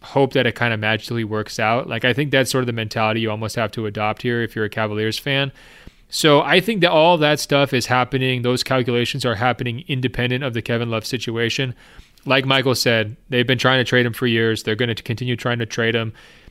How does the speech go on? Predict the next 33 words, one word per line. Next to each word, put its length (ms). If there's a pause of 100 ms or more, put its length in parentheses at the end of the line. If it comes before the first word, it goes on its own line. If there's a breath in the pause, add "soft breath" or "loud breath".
The 100
fact 180
that 80
he 80
gets 200
to 60
the 60
summer 360
and 80
there's 180
one 240
less 200
year 120
on 80
that 180
contract 540
will 180
make 240
it 80
easier 300
to 100
trade 240
him, 140
but 80
I 80
don't 100
know 100
if 120
it's 120
going 200
to 100
make 220
it 120